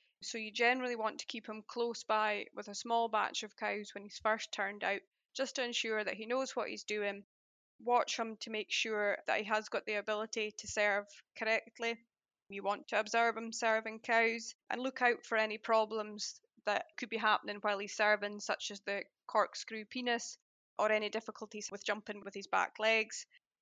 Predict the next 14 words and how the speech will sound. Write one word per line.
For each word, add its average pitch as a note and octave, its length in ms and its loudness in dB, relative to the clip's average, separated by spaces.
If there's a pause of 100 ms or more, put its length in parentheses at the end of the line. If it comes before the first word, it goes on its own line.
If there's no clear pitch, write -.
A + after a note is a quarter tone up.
(120)
Again, A#3 460 0
with A3 140 -4
older A#3 300 2
bulls, A#3 680 -2
you - 80 -16
still A#3+ 300 2
want A3+ 180 6
to - 60 -6
keep - 200 -10
an G#3 100 -2
eye G#3+ 380 6 (120)
and G#3 120 -6
make G#3 200 -2
sure G#3 340 0